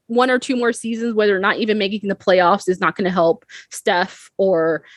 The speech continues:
anyone else on that team. So if, like, you know,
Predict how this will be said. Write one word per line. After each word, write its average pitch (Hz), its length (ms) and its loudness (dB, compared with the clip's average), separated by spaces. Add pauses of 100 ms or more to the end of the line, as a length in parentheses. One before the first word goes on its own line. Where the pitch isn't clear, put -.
(160)
anyone 208 500 0
else 202 260 -2
on 208 100 -4
that 180 180 -2
team. 214 440 -2 (360)
So 214 300 2
if, 214 360 -2
like, 208 300 2
you 247 140 2
know, 170 180 0